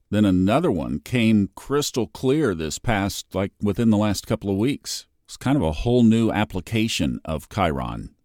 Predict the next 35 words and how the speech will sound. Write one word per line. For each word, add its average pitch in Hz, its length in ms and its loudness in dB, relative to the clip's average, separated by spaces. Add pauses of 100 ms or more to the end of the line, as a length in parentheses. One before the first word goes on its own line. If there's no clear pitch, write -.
Maybe 110 240 2
I'll 104 100 4
have 104 200 0
to 82 80 -10
put 113 200 0
all 90 140 4
that 85 200 -2
together 87 360 0
and 80 120 0
we'll 85 120 -2
do 90 200 -2
a 80 40 -2
video 82 400 -2
or 69 120 -4
something 80 420 -4
on 80 120 0
it - 160 -6
to 85 200 -4
explain 90 460 -2
that 80 180 -2
in 78 100 -2
more 82 180 -2
depth, 90 480 -4
but 87 200 -2 (540)
that's 110 260 -2
how 151 80 -4
you 156 220 -4
put - 280 -6
Chiron 120 440 2
together. 107 320 0
That's 90 240 -4
how 131 80 -2
you 127 160 0
synthesize 98 720 -2
it. - 220 -16